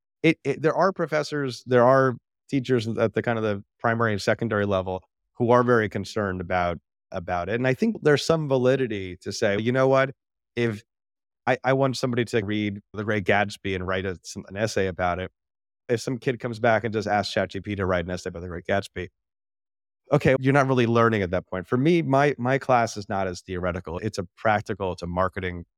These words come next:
class. It's a lot of applied stuff. And so I say, if you can figure out how to use, for the projects that I'm giving you, if you can figure out how to use A I to,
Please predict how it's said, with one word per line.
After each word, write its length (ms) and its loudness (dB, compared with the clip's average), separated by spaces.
class. 420 -4
It's 140 -4
a 40 2
lot 200 6
of 80 -4
applied 400 0
stuff. 320 -2
And 100 -10
so 100 -4
I 60 0
say, 160 0
if 80 0
you 140 2
can 140 0
figure 280 4
out 120 4
how 80 2
to 100 0
use, 580 -6
for 140 -10
the 80 -6
projects 360 2
that 80 -2
I'm 100 -6
giving 280 0
you, 60 -2
if 60 -2
you 80 -2
can 80 -2
figure 240 2
out 20 4
how 60 4
to 60 2
use 180 2
A 120 2
I 340 -2
to, 180 2